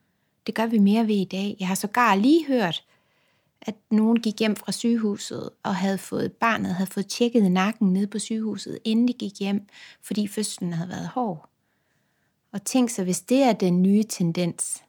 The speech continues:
så vil der være meget gråd, der vil være sparet.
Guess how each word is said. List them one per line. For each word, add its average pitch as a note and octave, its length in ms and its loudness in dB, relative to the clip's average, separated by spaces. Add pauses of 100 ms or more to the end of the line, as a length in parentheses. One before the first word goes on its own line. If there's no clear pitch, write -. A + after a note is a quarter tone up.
(560)
så A#3 120 -4
vil B3+ 100 0
der A#3+ 60 2
være F#3 140 2
meget G#3 240 4
gråd, A#3 220 2
der F3 100 0
vil E3+ 140 -4
være E3+ 140 -6
sparet. F#3 680 -6